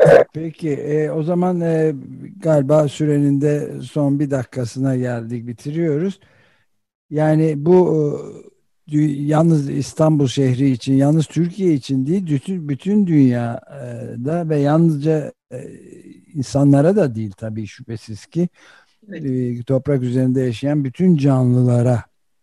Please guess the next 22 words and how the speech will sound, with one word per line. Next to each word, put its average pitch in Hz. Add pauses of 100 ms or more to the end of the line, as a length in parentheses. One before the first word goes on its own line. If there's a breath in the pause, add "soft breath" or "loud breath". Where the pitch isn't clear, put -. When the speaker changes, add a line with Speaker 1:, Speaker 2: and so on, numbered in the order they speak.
(560)
Speaker 1:
bitkilere 107
ve 120
hayvanlara 120
da 120
derinlemesine 120
etkide 131
bulunacak 127
çok 175
büyük 135
çaplı 131
bir 131 (520 soft breath)
proje 131
üzerinde, 127
e, 131
haberleştirme 131
yapmak 127
istiyoruz. 131
Yani 123
bu 131
yüzden 131
ben 135
çok, 147